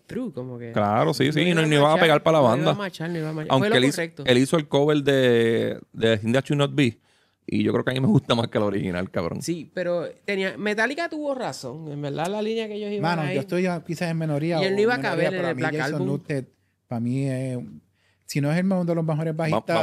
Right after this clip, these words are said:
Speaker 2: vamos.
Speaker 3: de esa época.
Speaker 2: Vamos para, vamos
Speaker 3: Y
Speaker 2: para el, el
Speaker 3: bajista.
Speaker 2: comentario, el comentario controversial del podcast y el que va a hacer que se llene de comentarios de esto aquí.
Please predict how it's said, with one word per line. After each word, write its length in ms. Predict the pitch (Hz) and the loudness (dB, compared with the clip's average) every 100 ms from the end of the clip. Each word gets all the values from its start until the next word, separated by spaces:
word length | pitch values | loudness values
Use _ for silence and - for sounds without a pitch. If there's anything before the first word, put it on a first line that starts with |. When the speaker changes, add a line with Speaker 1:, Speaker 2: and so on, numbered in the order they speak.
| 147 | 0
Speaker 2:
vamos. 0 | - _ _ | -6 _ _
Speaker 3:
de 100 | 139 | -6
esa 220 | 143 156 156 | -4 -2 -4
época. 500 | 160 156 160 143 - _ _ | -4 -2 -2 -4 -8 _ _
Speaker 2:
Vamos 380 | 120 107 117 - | -6 -2 -2 0
para, 220 | 123 120 | -2 -2
vamos 300 | 113 110 117 | 0 0 0
Speaker 3:
Y 40 | 127 | 2
Speaker 2:
para 200 | 123 123 | 2 2
el, 80 | |
el 40 | 120 | 0
Speaker 3:
bajista. 200 | 120 117 | -2 2
Speaker 2:
comentario, 480 | 131 110 - 110 117 | 2 2 2 2 2
el 120 | 117 | -2
comentario 420 | 107 110 101 104 107 | -4 -4 0 0 -2
controversial 560 | 117 123 120 107 117 | -2 0 0 0 0
del 140 | 117 113 | -2 0
podcast 520 | 240 240 120 107 - | -2 -2 -2 -4 -4
y 60 | 113 | -4
el 100 | 104 | -2
que 80 | 110 | 0
va 140 | 104 | 2
a 40 | 113 | 2
hacer 180 | - 135 131 127 - | 2 0 0 -10 -4
que 180 | 117 107 | -2 0
se 120 | 110 | -2
llene 160 | 104 | 0
de 100 | 110 | 0
comentarios 460 | 110 113 107 110 110 | 0 -2 0 0 0
de 20 | |
esto 160 | 104 110 | 0 -4
aquí. 240 | 104 98 | -6 -10